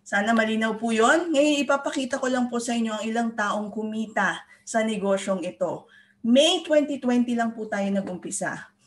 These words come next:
ng online franchise na ito. And papakita ko po sa inyo yung mga kumita.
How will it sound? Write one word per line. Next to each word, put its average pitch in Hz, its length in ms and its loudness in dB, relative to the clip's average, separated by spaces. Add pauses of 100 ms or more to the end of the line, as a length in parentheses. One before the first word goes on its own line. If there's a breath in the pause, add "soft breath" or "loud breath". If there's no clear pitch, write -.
(160 soft breath)
ng 185 240 0
online 175 400 -2
franchise 156 560 -6
na 180 80 -4
ito. 214 480 -2 (800)
And 233 240 2
papakita 240 480 -2
ko 262 80 -8
po 269 80 -2
sa 220 160 -2
inyo 208 240 -4
yung 202 80 2
mga 196 240 2
kumita. 196 480 0